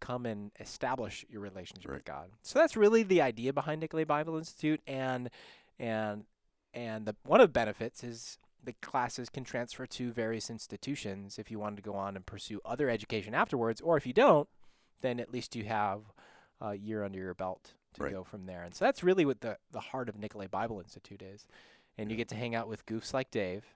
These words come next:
Speaker 2: Yeah, yeah, you do. Old goofs.
Speaker 1: Old goofs and a few of our other professors that are here, um, as well. And then you get to be a part of our summer program. We just got done with our previous episode talking about summer, and, you know, we just wrapped up our fifty-sixth summer here.
Speaker 2: Absolutely.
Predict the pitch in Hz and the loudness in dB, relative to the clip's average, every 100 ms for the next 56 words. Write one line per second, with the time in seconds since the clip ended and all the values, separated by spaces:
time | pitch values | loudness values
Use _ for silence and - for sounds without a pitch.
0 | _ - 73 69 71 55 73 71 71 73 | _ -12 -6 -4 -4 0 0 0 -2 -4
1 | 67 - 78 82 76 67 - - - 123 | -6 0 0 0 -4 -6 -6 -10 0 0
2 | 127 117 98 101 - - 127 113 107 104 | 0 -2 -2 -6 -12 -10 -6 -2 -2 -4
3 | 104 123 113 110 107 127 127 113 98 - | -4 -2 0 4 4 2 -2 -4 -4 -4
4 | 98 90 95 87 95 87 101 _ _ _ | -12 -8 -8 -8 -8 -10 -10 _ _ _
5 | _ - 101 98 98 95 101 90 92 110 | _ -10 -8 -8 -8 -6 -2 -2 -2 -6
6 | - 123 180 226 202 180 175 180 170 120 | -10 -4 -2 2 2 4 6 6 4 2
7 | - 190 113 117 104 98 92 98 - 127 | 2 2 2 0 -2 -4 -6 -10 -8 -4
8 | 147 - 139 135 131 127 127 123 120 113 | -2 2 2 2 0 -2 -8 -6 -2 -2
9 | 131 175 131 113 107 - 110 113 113 104 | 0 2 2 2 -2 -4 -2 0 0 -2
10 | 92 - 113 117 117 107 104 101 101 110 | -6 -2 -2 0 -2 -2 -6 -12 -14 -8
11 | 104 101 104 113 123 107 - 107 110 104 | -8 -8 -10 -6 -4 -2 -2 -2 0 0
12 | 98 104 _ - 131 123 - - 135 - | 0 -4 _ -8 -8 -6 -8 -4 -4 -6
13 | - - - - 135 123 113 92 104 92 | -18 -20 -16 -8 -4 -2 -2 -4 -8 -8
14 | 87 69 71 - 73 55 | -8 -10 -10 -10 -8 -8